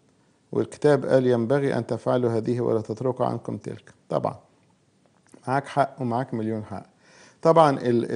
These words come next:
ال-، الفرس الأخضر هو زي الأريوسية،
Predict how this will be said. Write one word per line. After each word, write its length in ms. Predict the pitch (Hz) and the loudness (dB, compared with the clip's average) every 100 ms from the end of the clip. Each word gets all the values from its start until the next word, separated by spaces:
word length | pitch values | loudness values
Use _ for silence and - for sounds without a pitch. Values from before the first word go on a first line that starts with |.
| 113 107 | -2 0
ال-، 260 | 107 104 117 - _ _ _ 107 | 2 0 -4 -12 _ _ _ -6
الفرس 440 | - 156 170 147 | 4 6 6 4
الأخضر 580 | 117 127 120 120 110 110 | 0 2 0 2 2 2
هو 420 | 131 139 127 127 - - - _ _ _ _ _ 349 | 0 4 4 4 -4 -20 -20 _ _ _ _ _ -8
زي 220 | 117 143 | 0 4
الأريوسية، 800 | 139 - 123 113 - 120 107 101 | 4 4 2 2 0 0 0 -4